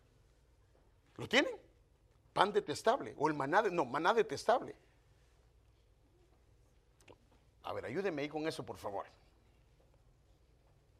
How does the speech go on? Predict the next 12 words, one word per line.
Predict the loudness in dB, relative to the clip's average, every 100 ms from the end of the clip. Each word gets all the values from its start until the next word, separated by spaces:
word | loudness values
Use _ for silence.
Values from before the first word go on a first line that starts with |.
| _ _ _ _ _ _ _ _ _
Y | -12
todo | -2 0 4
era | 2 2 -2
porque | -8 -8
no | -6
habían | -4 -4 -6
cortado | -8 -4 -2 -2 -8 -16 _ -16
con | -12 -8
la | -6
autoridad | -6 -6 -10 -8 -8 -8 -12 _ _ -20
anterior. | -18 -16 -16 -18 -20 _ _ _ _ _ _
Bueno, | -4